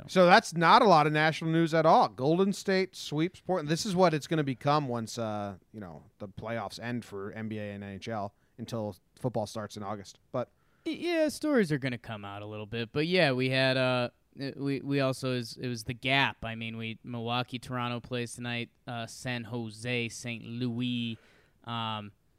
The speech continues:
Speaker 2: but yeah, and also the Lakers, just the Lakers and the Mets snagging headlines wherever they can, babe, in, in the worst ways literally imaginable. Um,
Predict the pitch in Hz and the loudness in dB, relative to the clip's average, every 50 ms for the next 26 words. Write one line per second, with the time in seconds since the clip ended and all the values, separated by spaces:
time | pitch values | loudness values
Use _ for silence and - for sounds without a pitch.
0 | _ _ _ _ _ _ _ _ _ _ - 147 151 156 156 190 233 285 269 196 | _ _ _ _ _ _ _ _ _ _ 2 4 4 6 6 6 6 4 4 4
1 | 165 170 190 202 - 196 190 170 175 160 165 180 220 262 - - 196 165 135 - | 4 4 4 4 2 0 -2 0 0 2 4 6 4 4 4 2 0 0 0 0
2 | 135 160 160 151 - - - _ - 151 151 170 208 233 226 269 247 220 190 190 | 0 2 2 2 0 -6 -12 _ -2 0 2 4 4 2 2 0 -2 -2 -2 -4
3 | 170 151 139 143 170 226 294 - - - - 151 147 143 147 139 139 139 151 170 | -4 -2 0 0 2 2 2 0 -4 -6 -4 0 0 2 2 0 0 2 2 2
4 | 180 175 175 175 170 165 143 147 160 170 175 170 170 151 151 139 - - 160 185 | 2 2 0 0 0 0 0 2 2 2 4 2 2 2 0 0 0 0 0 0
5 | 226 277 240 147 117 107 110 107 104 107 117 127 139 127 123 120 - - 131 131 | 0 0 -2 -2 -4 -4 -6 -6 -4 -2 -2 -2 -2 -4 -4 -6 -6 -6 -6 -4
6 | 127 123 123 123 117 117 120 127 139 151 160 165 - - - - 160 135 131 147 | -4 -2 -4 -4 -4 -4 -2 0 0 2 2 0 -2 -4 -10 -12 -10 -6 -2 0
7 | 143 143 139 139 143 139 135 131 - - - - - _ _ _ 123 123 135 147 | 2 2 2 2 2 2 0 -2 -6 -10 -16 -20 -20 _ _ _ -8 -4 -2 0
8 | 147 143 143 139 135 135 135 131 127 127 120 117 117 117 120 120 117 117 110 - | 0 0 0 0 0 0 0 0 0 -2 -4 -4 -6 -6 -6 -4 -4 -4 -6 -8
9 | - 107 - - 92 - - - - _ _ _ _ _ _ _ _ _ _ _ | -12 -18 -20 -18 -16 -16 -16 -16 -18 _ _ _ _ _ _ _ _ _ _ _
10 | _ _ _ _ _ _ _ - 110 110 107 101 98 98 98 95 | _ _ _ _ _ _ _ -16 -14 -12 -10 -10 -10 -12 -14 -16